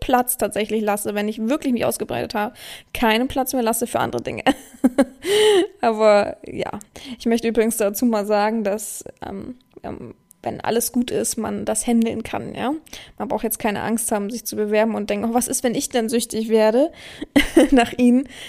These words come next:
Ich will ja nicht meinen Alltag vernachlässigen oder so.“ Also, man kann das schon handeln, ja. Man muss sich darauf, also, es ist für viele nur so erregend und aufregend und neu, dass sie sagen, „Echt, die ist verrückt, ich denke jetzt schon nonstop an sie.“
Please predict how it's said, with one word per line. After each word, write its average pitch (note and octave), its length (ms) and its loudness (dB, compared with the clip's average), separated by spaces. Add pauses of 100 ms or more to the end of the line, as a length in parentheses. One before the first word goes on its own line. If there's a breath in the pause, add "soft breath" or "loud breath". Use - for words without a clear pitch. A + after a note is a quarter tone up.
(140)
Ich A#3 260 2
will B3 100 8
ja A#3 100 8
nicht A#3 180 4
meinen A3 160 2
Alltag A#3+ 400 4
vernachlässigen A#3 680 2
oder G#3+ 220 2
so.“ A3+ 180 2 (300 loud breath)
Also, G#3+ 400 2 (500)
man A3 220 2
kann G3 240 -4
das - 180 -6
schon G3+ 140 2
handeln, G#3 420 4
ja. G#3 260 0 (440 loud breath)
Man A3 140 6
muss A3+ 220 6
sich A3+ 120 -2
darauf, A3+ 380 4 (100)
also, A3 300 0
es A3+ 180 -4
ist B3 100 -4
für C4+ 140 2
viele C4+ 240 4
nur C4 140 6
so A#3 80 0
erregend A#3 480 2
und - 200 -4
aufregend A3+ 640 4
und A3 220 -2
neu, A#3+ 320 4
dass A#3 180 -2
sie A#3 80 -2
sagen, A3+ 280 2
„Echt, - 260 -8
die G#3+ 60 -8
ist - 120 -2
verrückt, D4 280 -2
ich - 120 -6
denke C#4+ 240 0
jetzt - 120 -2
schon C#4 240 -4 (280)
nonstop C4+ 560 0
an A3 140 2
sie.“ G#3+ 280 -2